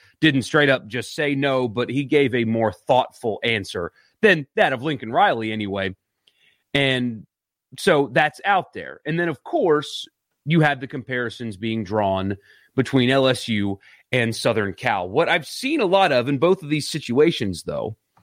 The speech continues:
is people say the phrase, "It is easier to win at this place." That's what I've seen a lot of. Um, one of the, the people that do stuff on Clay Travis's live streams, it's hard to keep up. I don't really know,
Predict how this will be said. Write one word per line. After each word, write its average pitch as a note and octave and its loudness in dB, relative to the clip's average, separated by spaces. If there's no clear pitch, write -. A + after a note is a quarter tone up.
is C3 0
people A3+ 0
say F#3 4
the D3+ 0
phrase, C3 0
"It D3+ 4
is B2+ 2
easier F3 4
to - 2
win C#3 4
at B2+ -2
this G#2 -4
place." - -8
That's - -10
what D#3 6
I've D3+ -2
seen F3 2
a E3 4
lot E3 6
of. F2 -10
Um, A#2 2
one C#3+ 0
of C3 0
the, A#2 0
the G2 -6
people B2+ -4
that A#2 2
do B2+ 0
stuff B2+ 0
on G#2+ -2
Clay A#2+ 0
Travis's B2+ -2
live A#2+ -2
streams, A#2 -2
it's - -10
hard A2 0
to G2 -4
keep G#2+ -4
up. G2+ 2
I G#2 0
don't G2+ 0
really G2 2
know, G2 2